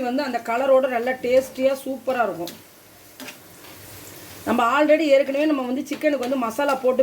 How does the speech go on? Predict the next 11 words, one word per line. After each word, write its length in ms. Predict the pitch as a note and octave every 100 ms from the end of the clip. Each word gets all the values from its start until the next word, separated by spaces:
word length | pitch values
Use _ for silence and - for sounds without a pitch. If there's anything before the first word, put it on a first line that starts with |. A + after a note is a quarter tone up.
| A#3+
மேரினேட் 320 | A#3+ B3+ A3
பண்ணி 140 | G#3+ G#3+
தான் 120 | A#3
வச்சிருக்கோம் 380 | G3 B3+ G#3 G3+ G3+
மிளகாத்தூள். 500 | A#3 A#3 G3 F#3+ B3 - - - - - - - - - - - - -
இந்த 100 | B3 A#3
மசாலா 280 | B3 E4 E4 C4
காரத்துக்கு 400 | B3+ B3 A#3 B3+
தான் 140 | D4
இந்த 120 | B3 A#3+
மிளகா. 260 | A3+ G#3